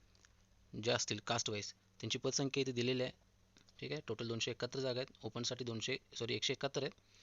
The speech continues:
आणि प्रत्येक संवर्गासाठी इथं, प्रत्येक संवर्गाची पदभरती इथं त्यांनी जे रिकामे आहे, ते इथं मेन्शन केलेले आहे. असे टोटल दोनशे एकाहत्तर आहे.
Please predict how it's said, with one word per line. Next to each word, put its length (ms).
आणि 80
प्रत्येक 300
संवर्गासाठी 560
इथं, 220
प्रत्येक 260
संवर्गाची 440
पदभरती 420
इथं 160
त्यांनी 200
जे 300
रिकामे 320
आहे, 120
ते 40
इथं 120
मेन्शन 320
केलेले 240
आहे. 20
असे 120
टोटल 240
दोनशे 240
एकाहत्तर 300
आहे. 100